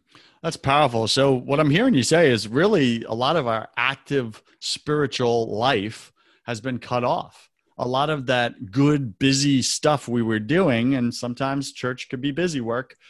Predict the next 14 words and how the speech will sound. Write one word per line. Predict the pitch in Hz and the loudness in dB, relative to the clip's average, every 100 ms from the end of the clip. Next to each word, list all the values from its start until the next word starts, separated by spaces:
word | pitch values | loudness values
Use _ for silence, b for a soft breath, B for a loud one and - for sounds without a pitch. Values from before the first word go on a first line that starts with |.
| b | b
or | - 113 117 120 120 | -4 0 2 0 -2
groups, | 104 123 160 160 - - - - | -6 0 0 0 -8 -10 -10 -6
you | 117 | -2
know, | 120 123 | 0 0
Bible | 107 120 143 143 | 2 2 2 0
groups, | 127 143 135 - | 0 -4 -4 -4
all | 117 | -6
this | 117 139 | -4 -4
other | 170 | -4
stuff | 180 113 - | -4 -6 -4
could | 120 | -6
become | 110 107 131 107 | -6 -4 -4 -2
busy | 131 175 156 | -4 -4 -6
work, | 107 110 | -4 -6